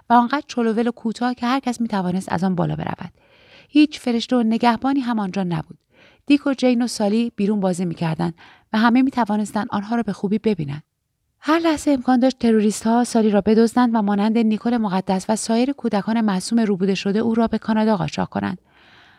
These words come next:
زانوهای لخت جین می‌توانست تمایلات نفسانی را در هر مردی که از آنجا عبور می‌کرد برانگیزد، هرچند همهٔ بدن او به جز صورتش را در تصاویر رنگ کرده بودند.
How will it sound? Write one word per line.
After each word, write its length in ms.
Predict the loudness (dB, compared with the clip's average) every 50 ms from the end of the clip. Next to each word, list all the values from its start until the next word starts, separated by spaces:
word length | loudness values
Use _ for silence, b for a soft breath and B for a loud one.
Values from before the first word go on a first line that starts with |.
| b b b
زانوهای 680 | 4 6 6 8 8 6 4 2 0 -2 0 0 0
لخت 300 | 0 -2 -2 -4 -4 -6
جین 300 | -8 -6 -4 -4 -2 -2
می‌توانست 580 | -4 -4 -4 -4 -4 -2 -2 -2 -2 -4 -6 -10 b b b b b b b
تمایلات 720 | 2 4 4 6 6 4 4 4 2 2 0 -2 -2 -2
نفسانی 560 | 0 0 0 0 -2 -2 -2 -2 0 0 0
را 140 | 0 0 0
در 140 | 0 -2 -2
هر 220 | 0 -2 0 2
مردی 320 | 2 2 2 0 -2 -2
که 100 | -2 -2
از 120 | -2 -2 -2
آنجا 260 | -2 -2 -2 -2 -2
عبور 220 | -2 -2 -2 -2
می‌کرد 280 | -2 -4 -4 -6 -6 -6 _ -2
برانگیزد، 580 | 0 0 0 0 -2 -4 -6 -6 -8 -12 -12 _ B B B B B B B B B B B
هرچند 380 | B 0 0 2 2 0 0 0 2
همهٔ 280 | 2 4 4 4 4
بدن 320 | 4 2 2 2 2 2 2
او 220 | 0 -2 -2 -2
به 140 | 0 0 0
جز 180 | 2 0 -2
صورتش 540 | -2 -2 0 0 2 2 2 0 0 0 0
را 140 | 0 0 -2 B B B B B B
در 140 | B -4 -4
تصاویر 560 | -2 -2 -4 -4 -2 -2 -2 0 0 0 0 2
رنگ 220 | 2 0 0 0 -2
کرده 260 | -4 -6 -6 -6 -8
بودند. 220 | -10 -12 -14 -16